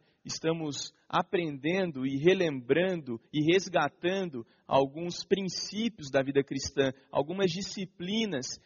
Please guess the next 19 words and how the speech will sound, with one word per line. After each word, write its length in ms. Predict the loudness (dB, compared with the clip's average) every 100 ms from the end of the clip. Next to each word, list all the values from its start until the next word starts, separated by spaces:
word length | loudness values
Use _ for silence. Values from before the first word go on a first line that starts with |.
| _
espirituais 840 | -8 -6 -6 -6 -4 0 2 2 -2
que 80 | -8
nos 240 | -6 -2
ajudam, 560 | 0 -2 -4 -2 -2 -2
nos 180 | 2
auxiliam 540 | 2 2 -2 -4 -2 -2
como 240 | -2 -2
ferramentas, 1000 | -2 10 10 10 2 2 0 -2 -10 -12 -16 _
simples 460 | -12 -8 -4 -6 2
ferramentas, 800 | 4 6 4 0 -2 -4 -14 -16 _ _ -4
a 120 | -4
nos 140 | 0
aproximar 600 | -2 -2 -8 -6 -2 -2
desse 240 | -4 -8 2
Deus, 240 | 4 4
a 40 |
escutar 520 | 0 -6 -10 -2 0 0
de 100 | -4
fato 460 | 2 2 2 -4